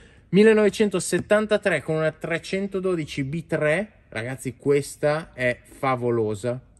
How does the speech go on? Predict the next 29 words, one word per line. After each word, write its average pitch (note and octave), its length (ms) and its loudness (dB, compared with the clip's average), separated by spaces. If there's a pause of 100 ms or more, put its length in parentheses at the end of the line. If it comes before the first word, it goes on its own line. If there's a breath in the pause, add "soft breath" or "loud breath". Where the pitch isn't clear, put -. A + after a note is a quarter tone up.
(120)
uno F#3 240 2
diciotto. D3+ 760 -4 (460 soft breath)
E F3 220 0
qui A#3 480 0
abbiamo D#3 560 2
un E3 160 0
F - 140 -8
uno F3+ 300 2
ottantasei, F3 880 -2
millenovecentottantasei, D3+ 2000 0 (560 soft breath)
un C3 140 -2
certo D#3 560 2
Michele D3+ 640 4
Alboreto C#3 680 2
con C3 180 2
il C3 120 4
numero D3 380 2
ventisette. B2 840 -2
Questa F3 720 -4 (260 soft breath)
era B2+ 200 -2
davvero C3 260 0
una C3+ 140 -4
Ferrari A#2+ 400 -2
che C3 80 -4
mi C3 80 -2
faceva A#2 320 -6
impazzire, G#2+ 600 -10
mi B2 120 -10
piaceva B2 320 -8